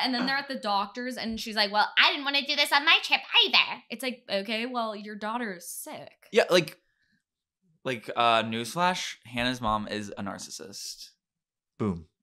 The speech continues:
Speaker 2: Period.
Speaker 1: Boom.
Speaker 2: She's, like, embarrassed by Hannah because Hannah, the way that Hannah's life is panning out is, like, not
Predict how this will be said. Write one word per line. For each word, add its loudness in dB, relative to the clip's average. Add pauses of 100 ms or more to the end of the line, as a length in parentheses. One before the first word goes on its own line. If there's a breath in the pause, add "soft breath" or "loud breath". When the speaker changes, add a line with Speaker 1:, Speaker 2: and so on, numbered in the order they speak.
Speaker 2:
Period. 0
Speaker 1:
Boom. -8 (200)
Speaker 2:
She's, -8
like, 0
embarrassed 0
by 2
Hannah 0
because -8
Hannah, -6 (800 soft breath)
the -2
way 4
that 4
Hannah's -2
life -4 (520)
is -8
panning -2
out 0
is, -6
like, -6
not -4